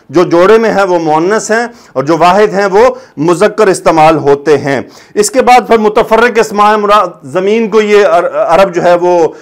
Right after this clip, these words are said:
मुअन्नस कहते हैं, अर्दुन, समाउन को भी ये मुअन्नस कहते हैं। उसके बा-, अ, उसके बाद जो है वो, अ, शमसुन, सूरज को, सूरज को ये मुअन्नस बुलाते हैं, कमरुन को ये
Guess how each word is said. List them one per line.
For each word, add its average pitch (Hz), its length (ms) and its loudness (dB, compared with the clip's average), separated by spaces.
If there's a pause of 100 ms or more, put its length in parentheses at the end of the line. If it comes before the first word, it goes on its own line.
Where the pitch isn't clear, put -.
(140)
मुअन्नस 175 320 0
कहते 180 240 -2
हैं, 180 80 -4
अर्दुन, 180 540 0 (200)
समाउन 202 580 2
को 208 140 0
भी 208 140 -2
ये 208 80 4
मुअन्नस 196 400 0
कहते 185 320 0
हैं। 165 260 -4 (260)
उसके 180 240 -2
बा-, 185 200 2
अ, 151 300 4
उसके 175 240 -4
बाद 185 300 2
जो 196 100 2
है 180 160 4
वो, 180 380 2
अ, 123 420 -4
शमसुन, 233 680 -2 (440)
सूरज 226 380 2
को, 151 380 -2
सूरज 233 340 -2
को 240 80 -4
ये 226 120 2
मुअन्नस 202 360 0
बुलाते 220 380 0
हैं, 220 200 -2
कमरुन 214 420 0
को 190 180 -2
ये 196 360 -2